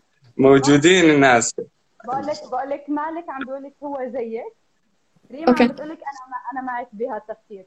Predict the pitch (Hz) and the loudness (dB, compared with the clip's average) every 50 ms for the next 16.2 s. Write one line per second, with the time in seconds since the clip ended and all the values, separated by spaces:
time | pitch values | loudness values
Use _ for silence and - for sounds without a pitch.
0 | _ - 214 226 208 247 269 277 269 285 285 277 269 269 277 285 247 262 254 254 | _ -10 -10 -8 -6 -6 -6 -6 -6 -6 -6 -6 -6 -6 -8 -10 -12 -16 -16 -14
1 | 262 254 247 247 240 165 160 156 147 143 - - - _ _ 226 214 190 - _ | -12 -12 -12 -6 2 4 4 4 4 2 -4 -10 -14 _ _ -12 -12 -12 -14 _
2 | _ _ _ _ _ _ _ _ _ 208 - - 139 131 117 117 113 107 117 - | _ _ _ _ _ _ _ _ _ 0 4 6 6 6 6 6 6 4 4 4
3 | - 165 170 170 160 151 - - - - - - _ _ _ - - _ _ _ | 4 4 4 2 2 0 -2 -2 -2 -2 -2 -4 _ _ _ -18 -18 _ _ _
4 | _ _ _ - - - 127 131 131 151 - 147 147 147 143 117 113 101 85 - | _ _ _ -10 -2 0 0 4 4 4 6 6 6 6 4 4 2 0 0 0
5 | - _ _ _ _ _ _ - - - - 156 170 180 180 180 - 143 139 - | -4 _ _ _ _ _ _ -20 -6 0 2 4 4 6 4 6 4 4 4 2
6 | 127 127 131 135 131 - - - - - 117 113 113 113 110 110 107 110 107 - | 4 6 6 6 6 4 0 -4 -2 2 4 6 6 6 6 6 6 4 2 -2
7 | - _ - - 139 143 147 143 151 165 160 - - 160 - 131 123 135 143 139 | -8 _ 2 4 4 6 6 6 6 6 6 6 4 4 4 4 4 4 4 4
8 | - 113 107 - 110 95 104 104 107 127 135 127 120 113 107 107 104 101 95 98 | 4 2 0 2 2 2 4 4 4 4 6 8 8 8 8 6 6 4 4 2
9 | 110 120 131 135 123 - 135 143 139 - - 110 113 110 123 113 113 113 110 - | 2 2 0 2 2 2 4 4 4 4 2 2 0 0 0 2 2 2 2 0
10 | 131 131 - 131 120 127 120 - 120 127 147 147 - 123 - - - 143 139 139 | -2 0 0 0 0 0 2 2 4 4 4 4 2 0 0 2 2 2 4 4
11 | 139 131 131 131 139 147 147 139 139 139 131 127 123 - - 123 123 - - 98 | 4 4 2 2 2 0 2 2 2 2 2 2 0 0 0 -2 -2 0 0 0
12 | 92 87 - - _ _ - - - - _ _ - - - 117 120 127 156 165 | 0 0 -2 -8 _ _ -20 -20 -20 -20 _ _ -14 -2 2 4 6 6 6 6
13 | 160 151 147 147 143 131 123 123 127 139 160 147 135 127 - - 107 101 101 104 | 6 4 4 4 4 4 4 4 4 4 4 4 2 0 0 2 2 4 4 2
14 | 107 - - 131 131 131 131 - 110 95 - - - - 139 131 117 107 101 - | 2 2 4 4 4 4 4 2 0 0 0 -2 0 4 4 4 4 4 0 -4
15 | - - 110 - 104 104 104 107 - 147 147 165 170 165 156 151 151 147 143 143 | -8 -10 -8 -4 -2 -2 -2 0 0 2 2 4 2 2 2 0 0 0 0 2
16 | 147 147 156 160 | 2 2 0 0